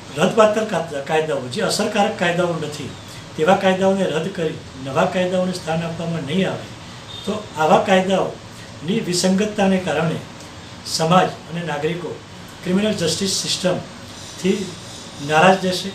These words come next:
અને ન્યાયિક પ્રણાલી, પ્રણાલીને મજબૂત બનાવી શકાશે નહીં. આ સંજોગોની અંદર પણ ક્રિમિનલ જસ્ટિસ સિસ્ટમની અંદર બદલાવ કરવા જરૂરી છે. ન્યાયિક પ્રણાલીની અંદર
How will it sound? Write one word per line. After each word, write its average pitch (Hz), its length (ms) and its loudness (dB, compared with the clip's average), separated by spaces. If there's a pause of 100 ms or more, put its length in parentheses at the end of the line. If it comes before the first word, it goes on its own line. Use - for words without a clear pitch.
(120)
અને 165 220 -6
ન્યાયિક 160 340 0
પ્રણાલી, 160 400 -2
પ્રણાલીને 170 640 -2
મજબૂત 135 400 -4
બનાવી 151 360 -2
શકાશે 147 460 -4 (380)
નહીં. 127 200 -6 (400)
આ 196 140 4
સંજોગોની 196 560 2
અંદર 156 240 2 (240)
પણ 156 240 -4 (840)
ક્રિમિનલ 175 340 2
જસ્ટિસ 160 380 0
સિસ્ટમની 156 500 0
અંદર 139 220 -4
બદલાવ 127 340 -4
કરવા 120 240 -8
જરૂરી 104 160 -12
છે. - 1080 -14
ન્યાયિક 180 300 6
પ્રણાલીની 196 520 2
અંદર 175 200 -2